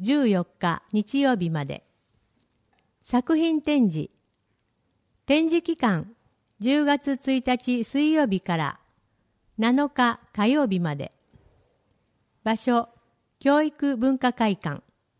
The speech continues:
昨年は、小学生の部百七十点、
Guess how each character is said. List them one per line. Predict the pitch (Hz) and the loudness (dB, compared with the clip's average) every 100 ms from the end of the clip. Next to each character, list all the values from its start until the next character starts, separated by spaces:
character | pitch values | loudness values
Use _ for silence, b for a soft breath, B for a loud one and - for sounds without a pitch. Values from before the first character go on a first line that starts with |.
| _ _ _ _ _ _ _ _ _ _ _ _ _ | _ _ _ _ _ _ _ _ _ _ _ _ _
昨 | - 254 330 | -4 -2 0
年 | 330 320 302 | 0 0 2
は、 | 285 262 _ _ _ _ _ _ | 0 -2 _ _ _ _ _ _
小 | 320 370 | 0 2
学 | 381 370 | 2 0
生 | - 220 196 | -2 0 2
の | 175 | 0
部 | 165 185 - | 0 -2 -2
百 | 208 214 269 | -4 0 2
七 | 269 269 269 | 2 2 2
十 | 254 | 0
点、 | 247 - 165 151 | -4 -4 -6 -6